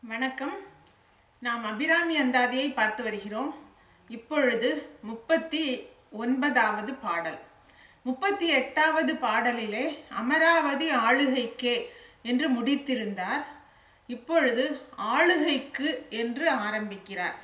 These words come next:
இந்த பாடலை நீங்கள் நூற்பயனோடு சேர்த்து பாராயணம் செய்து வந்தால் ஆளுமை உங்களுக்கு அதிகரிக்கும். அதாவது, எல்லாவற்றிலும் ஒரு மேலாண்மை கிடைக்கும். ஒரு கருவிகளை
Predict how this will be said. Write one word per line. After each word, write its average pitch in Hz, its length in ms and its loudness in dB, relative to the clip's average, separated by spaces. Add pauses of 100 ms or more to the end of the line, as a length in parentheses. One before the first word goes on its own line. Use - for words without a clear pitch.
(160)
இந்த 269 220 0
பாடலை 349 580 2
நீங்கள் 277 420 0
நூற்பயனோடு 294 840 0
சேர்த்து 262 500 -2
பாராயணம் 262 720 2
செய்து 226 340 -6
வந்தால் 214 580 -4 (280)
ஆளுமை 339 680 2
உங்களுக்கு 254 680 2
அதிகரிக்கும். 220 720 -2 (420)
அதாவது, 262 720 0 (480)
எல்லாவற்றிலும் 285 920 0
ஒரு 254 180 2
மேலாண்மை 254 720 2
கிடைக்கும். 233 680 -6 (920)
ஒரு 240 200 -4
கருவிகளை 254 960 0